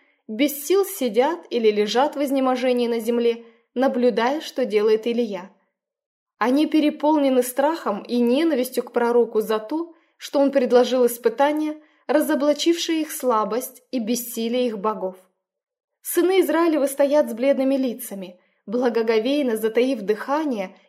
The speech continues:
и жадно вслушиваясь, как Илия призывает имя Иеговы, Творца неба и земли. Они только что были очевидцами фанатичного, безумного неистовства пророков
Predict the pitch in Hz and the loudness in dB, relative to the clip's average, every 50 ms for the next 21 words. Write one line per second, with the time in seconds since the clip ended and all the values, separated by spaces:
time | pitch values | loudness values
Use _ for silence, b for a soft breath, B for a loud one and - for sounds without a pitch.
0 | b - 247 220 196 226 277 311 339 277 320 330 320 - - - 302 302 277 - | b -6 -6 -4 0 0 0 0 0 0 -2 -4 -4 -6 -6 -4 -2 -2 -2 -2
1 | - - 196 190 196 196 196 - - b b b b b b - 240 233 240 247 | -6 -6 -4 -4 -4 -4 -6 -10 -16 b b b b b b -6 -6 -2 0 0
2 | 233 226 240 226 262 285 294 285 240 240 220 202 233 226 240 240 247 240 - - | 2 2 2 2 0 0 0 0 -2 -2 -2 0 0 2 2 2 2 0 -2 -4
3 | 247 240 240 226 226 233 247 254 247 208 226 226 208 180 190 185 185 b b b | -2 0 0 0 0 0 0 -2 -2 0 0 0 0 0 -2 -4 -6 b b b
4 | b b _ - 202 220 220 220 220 - - - 262 277 285 277 - - 226 233 | b b _ -4 -2 -2 -2 -2 -6 -10 -8 -8 -6 -6 -8 -10 -10 -8 -4 -2
5 | 226 220 214 208 196 214 220 220 208 196 226 226 226 214 196 196 190 - _ _ | 0 0 0 0 0 0 0 0 -2 -2 -4 -4 -4 -4 -8 -10 -14 -16 _ _
6 | _ _ _ _ _ _ _ _ _ _ _ _ _ _ _ _ 233 269 302 339 | _ _ _ _ _ _ _ _ _ _ _ _ _ _ _ _ 0 2 2 4
7 | 339 381 415 392 - 370 339 - - 330 269 233 320 311 320 294 277 269 - - | 4 4 2 0 0 -2 -6 -2 -2 -2 0 2 2 4 4 4 4 4 0 -2
8 | 294 262 320 330 330 - 302 277 269 269 269 - 262 262 247 240 247 - 311 311 | 0 0 0 0 0 0 0 0 0 0 0 0 0 0 0 0 0 0 -2 -2
9 | - - - 320 311 294 311 294 - - - 220 208 262 262 220 233 311 349 359 | -2 -4 -6 -4 -4 -2 -4 -4 -6 -6 -10 -6 -4 -2 -2 -2 -2 -2 -2 -2
10 | 349 349 320 311 294 269 262 269 285 277 - 320 302 302 - 285 302 294 302 294 | -2 -2 -2 -2 -2 0 -2 -2 -4 -6 -8 -10 -10 -10 -4 -2 -2 -2 0 0
11 | 262 240 226 220 202 202 - 220 | -2 0 0 -2 -4 -4 -6 -8